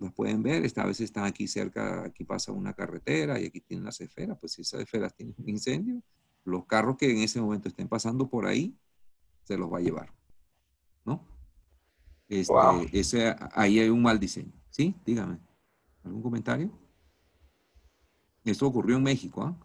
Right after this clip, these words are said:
Speaker 1: Esta es la tragedia de San Juanico, si mal no recuerdo. Este, esta, el Exxon Valdez,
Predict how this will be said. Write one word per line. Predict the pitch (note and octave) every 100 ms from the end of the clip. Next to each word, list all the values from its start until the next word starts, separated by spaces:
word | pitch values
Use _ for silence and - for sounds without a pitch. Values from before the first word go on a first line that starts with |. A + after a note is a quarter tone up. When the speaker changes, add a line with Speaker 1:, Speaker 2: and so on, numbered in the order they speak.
| -
Speaker 1:
Esta | F2 G#2+
es | G#2 -
la | F#2+ F2 E2+ F2
tragedia | - F#2 G2 G2+ G#2+ G2+
de | F2+ F2 F2 -
San | - -
Juanico, | F2+ F2+ - -
si | D#2
mal | D#2+ E2
no | E2+
recuerdo. | - - D2+ _ _ _ _ _ - _ _ _ _ _ _
Este, | G2+ F#2+ - G2+ G2 F#2+ F#2+ G2 A#2
esta, | C#3+ E3+ G#3
el | A#2
Exxon | A2+ C#3 B2 G#2+
Valdez, | G2+ F#2+ A#2 - - - -